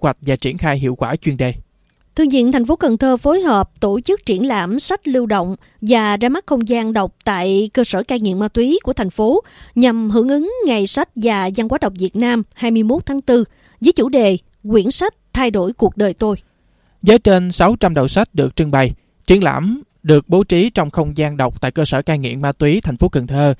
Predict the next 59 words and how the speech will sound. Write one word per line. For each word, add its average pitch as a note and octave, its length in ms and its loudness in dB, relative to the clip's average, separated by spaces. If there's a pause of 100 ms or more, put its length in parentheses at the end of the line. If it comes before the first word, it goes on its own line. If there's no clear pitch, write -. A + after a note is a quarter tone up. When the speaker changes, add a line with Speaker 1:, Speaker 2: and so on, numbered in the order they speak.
(240)
Speaker 1:
có A3+ 80 6
nhiều G3 180 4
nội C#3+ 220 0
dung D#3 180 0
phong D3 200 0
phú F#3 240 0
đa E3+ 140 0
dạng C3 340 -2 (240)
như G3 120 6
sách B3 220 0
về C#3 140 2
tư E3+ 140 0
tưởng C#3 240 -2
đạo C3+ 140 -2
đức G3 220 -2
phong C#3+ 220 -4
cách - 200 -6
Hồ C3 180 -2
Chí D3 180 -6
Minh, D#3+ 200 4 (280)
sách - 200 0
về E3+ 80 4
lịch C#3+ 140 2
sử C3 340 -2
văn D3+ 220 -2
hóa D3+ 260 0
du F3+ 80 2
lịch C#3 200 -2
Cần C3 180 -2
Thơ D#3 260 0
và C3+ 80 0
đồng C3 140 -6
bằng B2 160 -6
sông D3+ 160 -6
Cửu C#3 140 -4
Long, D#3 200 2 (340)
sách - 200 0
kỹ D#3 100 2
năng E3 160 -2
sống, F3 360 -2
chính G3+ 160 -2
sách A3+ 200 -2
pháp A#3+ 180 -2
luật B2+ 160 0
của D#3 80 -4
nhà D3 160 -2
nước. E3+ 240 2 (420)
Từ F#3+ 100 6
đó D#3+ 160 4
giúp A#3 200 -4
các C#4 140 -4
học - 200 -2
viên E3 320 0
đang D#3+ 260 -4
cai E3+ 160 -2
nghiện C3 240 -4
tại C3 140 -4
cơ D3+ 140 -2
sở C#3+ 360 -2